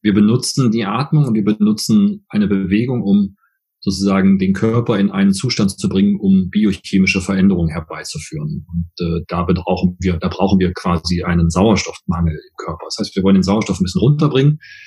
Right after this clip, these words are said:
aber zuerst wollen wir den Körper mit Energie füllen. Ja?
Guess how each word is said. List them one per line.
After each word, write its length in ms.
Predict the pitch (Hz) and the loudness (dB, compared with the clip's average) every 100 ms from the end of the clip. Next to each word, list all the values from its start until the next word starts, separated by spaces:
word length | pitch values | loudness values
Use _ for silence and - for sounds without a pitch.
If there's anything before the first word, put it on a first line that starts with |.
| - - | -20 -4
aber 220 | 107 104 | -2 0
zuerst 420 | 117 117 135 - | 0 0 0 0
wollen 140 | 123 123 | 2 2
wir 240 | 120 - 113 | 0 -2 -2
den 100 | 107 | 0
Körper 260 | 117 117 | 0 0
mit 160 | 107 95 | 0 2
Energie 320 | 101 95 98 | 0 0 0
füllen. 460 | 95 92 85 80 76 _ _ - | -2 -2 -2 -2 -8 _ _ -8
Ja? 240 | 85 92 | -6 -6